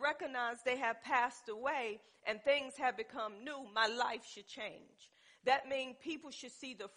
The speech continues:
fruit of this repentance. They should see the fruit of me being a new creation in Christ Jesus. That was, uh, talked about in Matthew three seven through verse eight.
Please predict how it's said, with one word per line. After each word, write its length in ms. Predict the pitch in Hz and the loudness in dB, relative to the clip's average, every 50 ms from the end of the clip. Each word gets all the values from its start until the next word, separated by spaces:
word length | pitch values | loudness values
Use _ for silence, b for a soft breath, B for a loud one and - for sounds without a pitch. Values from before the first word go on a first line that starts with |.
| - - | -18 -8
fruit 440 | - 349 330 285 - - - - - - b b b b b | -4 -4 -4 -4 -4 -8 -16 -20 -20 -20 b b b b b
of 180 | 233 226 220 185 | 4 4 4 2
this 240 | 233 226 - - | -2 -6 -6 -6
repentance. 560 | - 214 202 - - 277 233 202 180 196 - - | -8 -10 -8 -6 -6 -6 -4 -4 -6 -10 -8 -4
They 100 | - 240 | -4 -4
should 260 | 277 - - 294 269 262 | -4 -4 -6 -10 -10 -10
see 180 | - 294 285 | -10 -12 -8
the 160 | 226 240 214 196 - - - | -6 -6 -8 -8 -10 -16 -12
fruit 380 | - 349 311 - 247 202 - - - b b b b b b b | -8 -6 -6 -6 -6 -10 -16 -20 -20 b b b b b b b
of 360 | 220 233 214 208 202 202 202 - - B B B B | 6 8 8 8 6 2 -2 -4 -12 B B B B
me 240 | - 254 269 254 233 | -10 -8 -8 -8 -8
being 280 | 196 262 262 233 226 226 - - | -6 -6 -4 -2 -2 -2 -2 -4
a 80 | 214 208 | -4 -6
new 300 | 208 214 240 294 294 247 | -6 -8 -10 -10 -10 -10
creation 640 | - - 277 233 220 233 233 247 - - 226 214 | -10 -6 -2 0 2 2 2 0 -2 -6 -8 -6
in 80 | 214 202 | -8 -8
Christ 440 | 196 - 240 196 190 190 - - 202 | -4 0 0 0 0 0 -4 -8 -10
Jesus. 460 | 233 226 214 214 - 180 151 - - B B B B B B 185 | -10 -10 -10 -10 -10 -10 -10 -10 -12 B B B B B B 4
That 280 | 214 233 269 240 - 220 | 6 8 8 6 4 -2
was, 180 | 240 240 - | -6 -6 -4
uh, 260 | - - 220 208 202 202 | 0 2 2 2 2 0
talked 360 | 202 - 285 262 247 - - | -2 -2 0 0 0 0 -2
about 460 | 226 220 226 226 226 214 208 202 - | -2 2 6 6 8 8 6 4 0
in 180 | - 214 208 208 | -4 -8 -4 0
Matthew 720 | 226 226 240 262 262 - - - 208 220 220 214 196 202 196 b b b b b b | 2 2 2 2 0 -4 -10 -16 -12 -10 -8 -8 -8 -10 -12 b b b b b b
three 360 | - 247 254 285 277 262 233 | -14 -8 -6 -4 -4 -4 -6
seven 520 | 254 - - - 254 240 220 240 226 240 240 - | -8 -6 0 2 4 4 4 2 -4 -10 -12 -16
through 280 | - 240 226 233 233 220 | -12 -10 -8 -8 -8 -4
verse 320 | - 220 220 220 - - - - | -2 0 0 0 -2 -6 -6 -4
eight. 240 | 220 196 160 131 | -4 -4 -4 -6